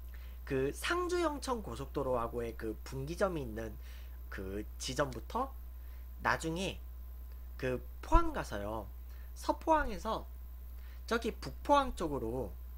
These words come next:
그 군산 포항 고속도로에 지선이 그 건설이 되는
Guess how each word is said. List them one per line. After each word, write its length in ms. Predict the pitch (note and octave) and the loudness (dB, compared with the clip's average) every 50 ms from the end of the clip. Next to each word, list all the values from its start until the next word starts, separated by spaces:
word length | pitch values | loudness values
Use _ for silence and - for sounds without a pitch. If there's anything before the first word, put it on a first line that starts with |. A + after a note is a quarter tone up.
| - - - - - - - - - - - | -10 -10 -10 -10 -10 -10 -10 -10 -8 -8 -6
그 360 | - B2+ A#2 A#2 A2+ A#2 - - - - - - - - - - - - - - - - - - - - - - - | -4 -2 -2 -2 -2 -2 -4 -8 -10 -10 -10 -10 -10 -10 -10 -10 -10 -10 -10 -10 -10 -10 -10 -10 -10 -10 -10 -10 -6
군산 480 | - - E3+ G3 G3+ G3+ C4 C4 B3+ B3+ | 0 2 2 4 4 6 6 6 6 4
포항 320 | - - A#3+ A3+ A3+ A3 | 2 4 4 4 4 4
고속도로에 800 | G#3 G3+ G3 G3 F3+ - - D#3+ D3 D3 D3 D3+ F3 A#3 C4+ - - - - - - - - - - - - | 2 0 0 0 -4 -2 -2 0 2 2 2 2 2 0 -2 -4 -6 -10 -10 -10 -10 -10 -10 -10 -10 -8 -4
지선이 880 | - - D3 C#3+ - - C4+ C#4+ C#4+ C4+ B3 A#3 G#3 F#3+ F3 D3+ - - - - - | -2 0 0 0 2 4 4 4 4 2 0 0 0 0 -2 -2 -4 -6 -10 -10 -8
그 320 | - A#2 A2 G#2+ G2+ - - | -4 -2 -2 -2 -2 -4 -4
건설이 460 | - C#3 C3 C3 F3 F3 D#3+ D3+ - | -2 -2 0 2 2 2 2 2 -2
되는 340 | - G2+ F#2+ C3+ F#3 A#3 | -4 -4 -2 -2 -4 -4